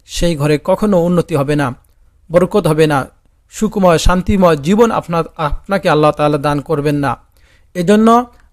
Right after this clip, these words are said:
অবশ্যই এই নয়টি গুরুত্বপূর্ণ কাজ আমরা বাসা বাড়িতে করব না, বিশেষ করে মা বোনে করব না। যেগুলো করা যাবে সেগুলো করব, যেগুলো করা যা-, নিষেধ করা হয়েছে সেগুলো করব না। পরিশেষে বাড়িতে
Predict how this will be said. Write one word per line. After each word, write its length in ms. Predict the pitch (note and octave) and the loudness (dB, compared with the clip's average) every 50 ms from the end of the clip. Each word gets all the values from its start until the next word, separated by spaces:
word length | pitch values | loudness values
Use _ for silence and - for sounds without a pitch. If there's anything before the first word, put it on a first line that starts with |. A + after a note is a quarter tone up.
| _ | _
অবশ্যই 520 | - D#3+ E3 G3 G#3+ - - - G3 F3 D#3+ | -4 0 2 2 2 2 2 2 4 4 2
এই 180 | - F3 F3 | 2 0 0
নয়টি 320 | E3 E3+ F3 F3+ - G#3+ G3 | 2 2 2 0 0 -2 -2
গুরুত্বপূর্ণ 800 | D#3 A#3 D#4+ F4+ F4 - - D4+ C4+ - B3+ B3 A3+ G#3 G3 E3+ | 0 0 2 0 0 -2 -4 -4 -2 0 2 2 4 4 2 0
কাজ 500 | - - E3+ D#3+ D#3+ D3+ C3+ C3 - - - - | 0 0 2 2 2 2 0 -2 -4 -8 -12 -12
আমরা 240 | - D#3+ D#3 D3+ D3+ | -8 -4 -2 -2 -2
বাসা 320 | C#3+ C#3+ D3+ - - E3 | 0 -2 -2 -2 -2 0
বাড়িতে 280 | D3+ D#3 D#3 D3+ D3 D#3+ | 0 0 0 0 -2 -6
করব 300 | - - D3+ D3 C#3+ D3+ | -6 -6 -4 -4 -2 -2
না, 180 | C#3+ C#3+ C#3 C3+ | -2 -2 -2 -2
বিশেষ 300 | C#3+ - - G#3+ - - | -4 -4 -4 -4 -4 -4
করে 160 | - D#3 D#3 | -4 -4 -2
মা 220 | D3 C#3+ C#3 C#3+ | 0 2 2 0
বোনে 220 | C#3+ D#3 D3 C#3+ C3+ | 0 -2 -4 -6 -6
করব 320 | - E3+ D#3 C#3+ D3 D3+ | -6 -6 -4 -2 -2 0
না। 220 | D3+ D3 C3+ C3 - - - _ _ _ _ _ | 0 0 0 -2 -4 -10 -20 _ _ _ _ _
যেগুলো 300 | - D#3+ D#3 D#3+ F3+ F3 | -6 -4 0 2 2 2
করা 220 | D#3 - F3+ F3 F3+ | 2 2 2 2 2
যাবে 260 | E3 F3+ F3 F#3+ F#3+ | 2 2 0 0 -2
সেগুলো 300 | - - F#3+ F#3 F#3 F#3 | -2 -2 -2 0 0 -2
করব, 340 | F#3 - G3+ G3+ G3 A#3+ C4 | 0 0 0 2 2 0 0
যেগুলো 300 | E3 E3 E3+ F3+ F3+ F3 | 0 0 0 2 0 2
করা 200 | - F3 F3 F3 | 2 0 0 0
যা-, 120 | F3+ F3+ - | 0 -4 -6
নিষেধ 260 | - F3 - A3+ G#3+ A3 - | -6 0 2 2 2 2 0
করা 260 | - G3+ G3 G3 F#3 | 2 2 4 4 4
হয়েছে 360 | F#3 G3+ G#3 G#3 - C4 C4 | 4 2 0 0 -2 -2 -4
সেগুলো 260 | - - F#3 E3+ E3 | -4 -4 -4 -2 -2
করব 320 | D#3 - D#3+ D3 D3 C#3+ C#3+ | 0 0 0 0 2 0 0
না। 180 | C#3 C3 B2 - _ _ _ _ _ _ _ _ _ _ _ _ - | 0 0 -2 -6 _ _ _ _ _ _ _ _ _ _ _ _ 2
পরিশেষে 560 | A#3 C4 D4 - - C4+ - B3+ G#3 - - - _ _ _ _ _ _ - | 4 4 6 4 2 2 4 4 2 2 0 -2 _ _ _ _ _ _ -12
বাড়িতে 600 | E3 D3 C#3 D3+ F#3+ A#3+ C#4 - - C#4 C#4 C#4 | -6 0 2 2 4 2 2 2 4 4 4 2